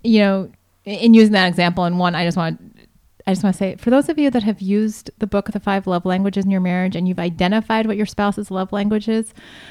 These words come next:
um, do me a favor. Love them in their love language and not yours. That's just a little aside. It will lead to more happiness. Eh, learning a love language, uh, again, just a little bit of a side,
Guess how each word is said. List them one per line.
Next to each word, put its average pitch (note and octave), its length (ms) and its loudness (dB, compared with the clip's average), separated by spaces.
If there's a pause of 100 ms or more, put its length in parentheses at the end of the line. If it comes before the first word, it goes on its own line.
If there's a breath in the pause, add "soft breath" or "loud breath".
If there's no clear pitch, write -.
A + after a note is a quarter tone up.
(200 loud breath)
um, A3 180 2 (400)
do C4+ 160 0
me A4 140 0
a - 60 2
favor. G#3+ 560 0 (760)
Love C#4+ 300 4 (100)
them G#4 180 6
in C#4 280 6
their A#3+ 240 8
love B3+ 260 4
language A#3+ 400 4
and G#3+ 120 4
not G3+ 200 2
yours. - 540 -2 (100)
That's C4+ 180 -2
just C#4 160 -2
a C4+ 60 4
little A3+ 220 4
aside. G3+ 420 0
It C4 140 6
will D4+ 200 2
lead C4+ 260 2
to C4+ 220 -2
more A3 220 4
happiness. B3 840 -4 (680 loud breath)
Eh, A#3 260 -8
learning C#4 400 2
a C#4 40 0
love A#3 220 2
language, A#3+ 420 2
uh, - 200 -6
again, F#3+ 400 -2 (300 loud breath)
just G#3 220 -6
a G3+ 40 -4
little F#3+ 140 2
bit F3+ 100 4
of F3+ 60 0
a F3+ 40 0
side, F3 220 -2